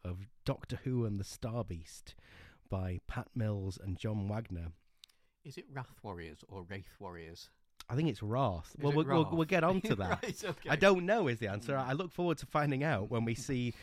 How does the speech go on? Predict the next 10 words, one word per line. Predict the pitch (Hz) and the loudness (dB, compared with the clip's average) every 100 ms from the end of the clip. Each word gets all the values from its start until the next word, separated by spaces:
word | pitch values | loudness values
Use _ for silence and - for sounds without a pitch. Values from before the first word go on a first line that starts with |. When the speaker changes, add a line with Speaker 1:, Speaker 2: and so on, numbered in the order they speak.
| - - | -20 -4
Speaker 1:
an | 123 | 2
adaptation | 151 175 - - 202 196 - 120 101 101 | 4 4 0 2 2 2 0 0 0 -2
of, | - 113 | -4 -2
of | - 120 | -2 0
this | 135 120 | 0 0
very | 131 156 | 2 2
Speaker 2:
<laughs> | 147 | 4
Yeah. | |
Speaker 1:
same | 143 143 135 | 2 2 0
story. | - 135 143 101 87 80 | -2 -2 0 0 -2 -6